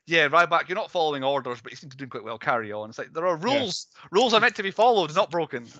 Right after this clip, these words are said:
Speaker 1: So it's like, I, there's, "Oh, yeah. Guy, this one, it'll be fine this time," and it never turns out well, hence the helicopter thing.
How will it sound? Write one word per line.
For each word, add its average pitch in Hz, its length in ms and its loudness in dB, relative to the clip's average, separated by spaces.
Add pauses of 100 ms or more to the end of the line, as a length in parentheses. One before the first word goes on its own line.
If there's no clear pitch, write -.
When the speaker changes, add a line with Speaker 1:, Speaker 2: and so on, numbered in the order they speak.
Speaker 1:
So 110 320 -6
it's 110 140 -16
like, 113 240 -14
I, 113 160 -8
there's, 127 220 -10
"Oh, 170 160 6
yeah. 139 260 0 (460)
Guy, 165 220 0
this 190 180 -8
one, 143 280 -10
it'll 180 120 -2
be 185 100 -8
fine 233 240 -2
this 180 160 -8
time," 127 280 -6
and 123 80 -12
it 117 60 -12
never 135 220 -8
turns 117 320 -12
out 90 120 -16
well, 98 200 -14
hence 104 340 -16
the 107 100 -20
helicopter - 420 -16
thing. 110 260 -20